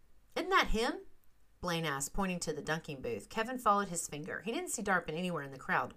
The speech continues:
"Where?" "By the trash can." Kevin shook his head. "That's not him." Blaine shrugged. "Oh, well, I tried." Kevin turned his face from side to side as the wheel began to move again.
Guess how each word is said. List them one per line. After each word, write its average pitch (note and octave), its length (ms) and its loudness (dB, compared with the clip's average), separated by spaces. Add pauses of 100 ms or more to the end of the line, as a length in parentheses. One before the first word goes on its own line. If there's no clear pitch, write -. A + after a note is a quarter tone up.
"Where?" - 400 0 (520)
"By C#4+ 120 4
the D4 80 2
trash E4 340 2
can." - 320 -10 (360)
Kevin G#3 220 0
shook - 220 -2
his B2 160 -6
head. - 360 -8
"That's F#4+ 160 -2
not - 120 2
him." D3+ 440 -6 (240)
Blaine E3+ 200 0
shrugged. D3 420 -6
"Oh, C3 260 2 (160)
well, F#3 300 2 (100)
I G3 60 -2
tried." D#3 280 -2 (720)
Kevin C#4 220 2
turned C4 360 2 (160)
his A3 220 0
face F#3 240 4
from G3 140 0
side E3+ 320 4
to - 100 0
side D#3 360 8
as D3+ 160 0
the E3+ 80 0
wheel F3+ 180 2
began F3 280 -2
to E3 120 -4
move E3+ 220 0
again. C3 360 -4